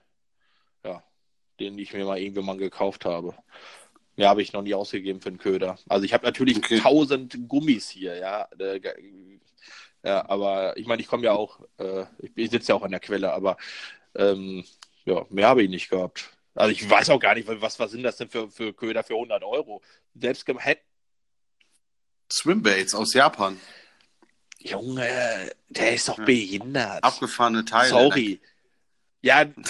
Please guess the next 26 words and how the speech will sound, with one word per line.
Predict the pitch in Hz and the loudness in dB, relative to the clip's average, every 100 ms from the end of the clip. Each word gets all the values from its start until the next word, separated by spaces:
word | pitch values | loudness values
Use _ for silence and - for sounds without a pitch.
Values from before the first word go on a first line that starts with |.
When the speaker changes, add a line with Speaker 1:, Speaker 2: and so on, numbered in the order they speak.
| - 143 | -4 2
Speaker 1:
mega | 175 226 | 4 4
geil, | 160 143 196 | 2 2 4
aber | 156 | 4
sowas | 127 131 | 2 -4
angelst | - 165 254 - | -2 -2 0 -2
du | - | -2
doch | 110 - | -2 -2
nicht. | 101 92 - - | -4 -12 -16 -4
Also | 110 127 | -2 4
würdest | 330 233 | 4 6
du | |
sowas | 202 180 - | 4 2 0
angeln? | 98 143 320 381 _ _ _ _ _ - - | -6 -4 -2 -4 _ _ _ _ _ -20 -18
Hätte | - | -6
ich | 110 - | -4 -4
Angst, | 120 127 | -6 -8
dass | 107 | -8
es | 104 | -10
das | 120 - | -10 -6
Ding, | 120 120 113 117 | -8 -8 -16 -6
äh, | 117 110 104 | -2 2 2
ja | 101 107 | 4 4
gut, | 120 | 2
ich | 117 | -2
keine | - 113 | -2 -2
Ahnung. | 113 113 | -2 -6